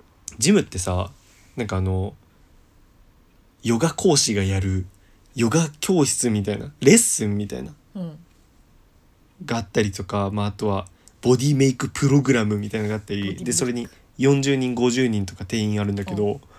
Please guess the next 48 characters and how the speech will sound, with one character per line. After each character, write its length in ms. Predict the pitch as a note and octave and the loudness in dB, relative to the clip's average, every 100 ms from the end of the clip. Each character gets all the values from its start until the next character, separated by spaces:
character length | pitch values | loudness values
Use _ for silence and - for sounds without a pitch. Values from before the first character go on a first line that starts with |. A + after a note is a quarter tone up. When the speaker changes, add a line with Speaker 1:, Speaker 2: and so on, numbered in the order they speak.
| - - | -20 -6
Speaker 1:
う 40 | A#2+ | 0
そ 140 | - | 0
れ 60 | A2+ | 2
全 260 | G#2+ F3+ A#3+ | 6 6 6
部 100 | C3+ | 4
埋 40 | A2+ | 2
ま 120 | A2+ | 2
る 100 | A#2+ | 0
ぐ 100 | A#2 | 2
ら 80 | G#2 | -2
い 60 | |
来 140 | F#2 A2+ | -2 -6
ん 60 | |
の。 40 | G2 | -6
Speaker 2:
ほ 320 | F#3+ D#3 - - _ _ | -8 -10 -14 -20 _ _
う。 40 | - | 0
Speaker 1:
め 160 | B2 | 4
っ 80 | D3 | 4
ち 160 | - A3+ | 4 4
ゃ 20 | |
賑 280 | G#3 G3+ G3+ | 4 6 4
わ 60 | |
っ 20 | G3+ | 4
て 120 | F3+ | -4
て。 160 | - | -4
Speaker 2:
う 80 | - | -10
ん。 40 | F#3 _ _ - _ | -16 _ _ -20 _
Speaker 1:
な 80 | D3+ | -4
ん 20 | |
か 60 | - | -2
そ 280 | - C#4 F4+ | 0 4 4
う 40 | |
い 80 | F4+ | 4
う 60 | |
の 400 | D#4+ C3 A2+ - - - | 2 0 -2 -6 -4 0
を 120 | A3 | 2
し 160 | - | 2
に 120 | B2 A2+ | 0 -4
来 80 | |
て 140 | - A2 | -2 -2
ん 80 | G2 | -2
の、 80 | |
み 180 | G#2+ A2 | -6 -6
ん 60 | A2 | -4
な。 100 | F3 | -4
Speaker 2:
う 40 | |
ー 480 | F3 F3 F#3 G3 G#3 | -6 -6 -8 -10 -12
ん。 80 | G#3+ | -12